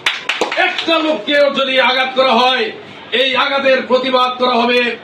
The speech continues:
শুধু ভোটের পরে আপনারা ভোট কালেকশন করেন, সকলের কাছে যান,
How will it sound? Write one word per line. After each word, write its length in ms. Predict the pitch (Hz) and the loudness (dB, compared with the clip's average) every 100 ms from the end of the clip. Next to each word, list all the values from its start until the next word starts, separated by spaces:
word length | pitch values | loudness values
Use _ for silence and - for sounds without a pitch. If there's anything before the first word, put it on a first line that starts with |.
| - - | -16 -6
শুধু 500 | 226 226 233 220 214 - - - | -2 2 2 2 -2 -10 -16 -4
ভোটের 440 | - 277 269 254 254 | -2 2 4 4 2
পরে 480 | 226 233 220 180 - 220 - - | 0 0 0 -2 -6 -12 -14 -8
আপনারা 380 | - 185 214 220 | -6 -2 0 0
ভোট 300 | 175 220 220 | 2 0 0
কালেকশন 400 | 220 220 220 226 | -2 -2 -2 0
করেন, 320 | 226 226 233 - - - | 2 0 -2 -6 -18 -16
সকলের 480 | - 214 220 226 226 | -4 -2 0 0 2
কাছে 240 | 220 214 220 | 0 0 0
যান, 320 | 226 226 | 0 -2